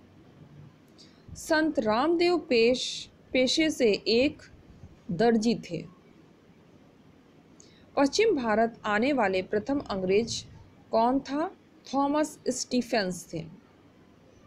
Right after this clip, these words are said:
गुप्त काल के दौरान लोकरका के रूप में किस देवता का उल्लेख किया गया है? तो वो हैं सूर्य देवता।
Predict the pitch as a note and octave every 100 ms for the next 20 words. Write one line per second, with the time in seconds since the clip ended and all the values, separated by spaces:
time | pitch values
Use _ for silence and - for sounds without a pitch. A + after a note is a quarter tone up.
0 | - - - - - - - - - -
1 | G#3+ F4+ F#4 C#4+ B3+ A3 A#3 A#3 G3 F#3
2 | F#3+ A#3 C4+ - - - - - G#3 A3
3 | C#4 D#4+ D#4+ A#3 A3 A3+ B3 B3+ D#4 E4+
4 | - - C4+ C#4 G3+ A3+ C4+ - G3+ G3
5 | A3+ A#3 D#4 E4+ - - - G#3+ G3+ A3+
6 | A3+ A#3 G3 - G#3+ B3 - G3+ F#3+ A3+
7 | - F#3 F3+ F#3+ F3 F3 F#3+ A3 G3+ -
8 | - - - - - - - _ - -
9 | - - - - - - - - - -
10 | - - - - C4 A#3 C4+ E4 C#4+ G#3+
11 | F#3+ - - - C#4 D4 D#4+ G#3+ F3+ E3+
12 | F3+ E3